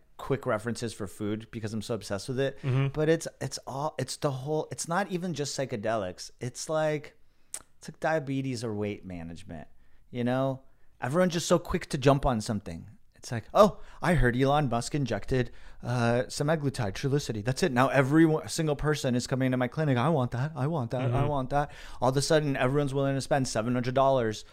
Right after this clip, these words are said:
Speaker 1: on a course of Trulicity so that they can lose five pounds. And I'm like, "But you won't pay a forty dollar copay." It's just, it's all, it's all messed up.
Speaker 2: Mm-hmm.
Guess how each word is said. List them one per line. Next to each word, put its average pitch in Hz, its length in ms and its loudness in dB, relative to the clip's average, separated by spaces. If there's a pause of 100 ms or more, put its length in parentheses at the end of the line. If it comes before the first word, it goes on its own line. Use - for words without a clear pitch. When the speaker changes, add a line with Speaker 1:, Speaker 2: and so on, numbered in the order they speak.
(220)
Speaker 1:
on 110 160 0
a 107 40 0
course 123 380 0
of 120 300 2
Trulicity 123 520 -2
so 107 120 -10
that 107 140 -2
they 113 100 -2
can 110 100 0
lose 123 240 0
five 104 300 -2
pounds. 92 420 -6 (400)
And 113 60 -4
I'm 120 80 4
like, 127 180 6
"But 127 220 2
you 135 80 4
won't 139 240 4
pay 151 140 4
a 131 100 6
forty 131 280 2
dollar 127 300 4
copay." 110 540 -2 (280)
It's - 240 0
just, - 300 -2
it's - 180 -4 (120)
all, 156 840 6
it's 135 280 2 (160)
all 156 320 8
messed 127 420 0
up. 151 380 4
Speaker 2:
Mm-hmm. 117 320 -2